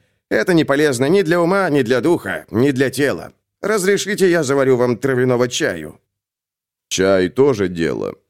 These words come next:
только ты можешь сыпануть туда побольше листьев. В несколько раз больше, чем обычно. Буквально.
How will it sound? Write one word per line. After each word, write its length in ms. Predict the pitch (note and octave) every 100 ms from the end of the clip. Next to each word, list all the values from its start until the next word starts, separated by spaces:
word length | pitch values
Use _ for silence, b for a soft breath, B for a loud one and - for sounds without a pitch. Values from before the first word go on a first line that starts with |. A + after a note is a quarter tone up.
| _
только 340 | - F#2 F#2 G2
ты 160 | F#2
можешь 380 | F#2 G2 F2+ F2+
сыпануть 500 | - G2 F2+ G2 F2
туда 240 | F#2+ G2 F#2
побольше 540 | F#2+ F#2+ F#2+ F#2 G#2
листьев. 540 | A2 E2+ - - A1 - _ _ -
В 160 | G#2 D3
несколько 680 | E3+ G#2+ - F2 F2 F#2
раз 240 | E2+ D2 D#2
больше, 440 | F2+ E2 D#2+ F#2
чем 220 | F2+ F#2
обычно. 560 | F2+ F2 D#2 - B1 G1+ - _
Буквально. 800 | E2+ B2+ C3 A#2 F2+ C2+ B1 G#1+